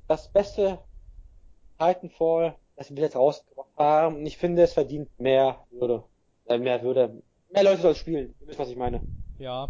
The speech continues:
Speaker 2: ich möchte noch einen vierten Punkt dranhängen. Das ist der so ziemlich dämlichste Release-Termin gewesen, den ich jemals erlebt hab.
Speaker 1: Ich glaub nicht, dass sie sich den selber ausgesucht haben.
Speaker 2: Ich glaube schon, dass E A sich den selber ausgesucht hat.
Speaker 1: E A ja, aber nicht unbedingt Respawn.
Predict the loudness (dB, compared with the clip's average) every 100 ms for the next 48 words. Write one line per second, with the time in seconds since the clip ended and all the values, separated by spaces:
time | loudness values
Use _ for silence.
0 | -10 -10 -8 -8 -8 -10 -12 -14 -14 -14
1 | -14 -14 -14 -14 -12 -14 -14 -16 -16 -20
2 | -14 -12 -14 -16 -16 -14 -14 -14 _ _
3 | -20 _ -20 _ _ _ -8 -6 -6 -8
4 | -10 -8 -6 -6 -8 -12 -12 -12 -10 -10
5 | -12 -14 -14 -12 -12 -14 -16 -16 -14 -14
6 | -14 -14 -16 -14 -16 -16 -16 -14 -14 -16
7 | -18 -20 _ -10 -8 -10 -12 -12 -10 -8
8 | 0 2 4 2 0 -14 -4 -2 -2 -8
9 | -20 -20 -20 _ _ _ _ _ _ _
10 | _ _ _ _ -20 -20 -20 -18 -10 -8
11 | -8 -10 -10 -12 -12 -14 -14 -16 -20 -18
12 | -16 -16 -16 -18 -20 -20 -18 -18 -18 -18
13 | -18 -20 -20 -20 -6 2 4 6 6 4
14 | 4 2 2 -2 -6 -8 -2 0 0 -2
15 | -6 -10 -10 -8 -10